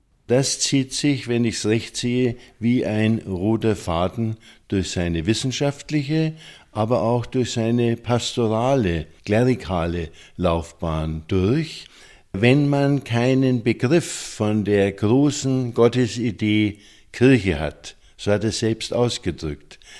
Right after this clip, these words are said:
dann versteht man Josef Ratzinger weder als Wissenschaftler noch als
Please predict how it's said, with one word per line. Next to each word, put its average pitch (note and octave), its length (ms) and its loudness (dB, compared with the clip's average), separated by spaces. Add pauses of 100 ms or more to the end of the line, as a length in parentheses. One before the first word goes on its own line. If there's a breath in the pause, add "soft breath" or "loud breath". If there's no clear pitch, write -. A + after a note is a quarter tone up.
(180 loud breath)
dann A2 280 0
versteht A#2+ 600 -2
man A#2+ 460 0 (320 soft breath)
Josef G#2+ 420 -2
Ratzinger G#2 720 0
weder C#3+ 360 4
als C#3 300 0
Wissenschaftler B2+ 840 -4 (260 loud breath)
noch G2 320 0
als - 480 -2